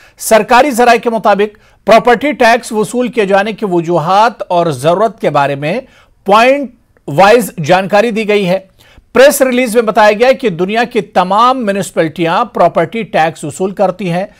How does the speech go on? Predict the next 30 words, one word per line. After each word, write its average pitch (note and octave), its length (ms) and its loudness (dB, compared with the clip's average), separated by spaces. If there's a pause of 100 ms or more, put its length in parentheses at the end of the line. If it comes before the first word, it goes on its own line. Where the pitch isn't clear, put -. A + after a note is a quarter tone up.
(220)
सिर्फ C4 340 0
जम्मू F#3+ 540 0
कश्मीर F#3 500 -4
में G#3 260 0
प्रॉपर्टी F#3+ 520 -2
टैक्स F#3 440 -4
वसूल F#3 380 -6
नहीं G3 280 -4
किया C#3 140 -6
जाता। B2 480 -10 (340)
जम्मू G#3+ 280 0
कश्मीर A#3+ 420 0
में B3+ 260 2
म्युनिसिपैलिटियों A#3 600 -2
के A#3+ 220 0
वसाइल G3 480 0
महदूद E3 420 -4
हैं, G3+ 260 -2 (280)
दीगर A3 440 2
जराये A#3 300 4
से B3+ 320 2 (500)
operational A3+ 600 2
अखराजात G#3 680 0
के G#3+ 120 -4
लिए F#3+ 420 -4
सिर्फ A#3 300 0 (120)
पन्द्रह A3+ 340 2
फीसद A#3+ 460 -2
रे-, F#3 260 -2 (140)
रे-, F3+ 340 0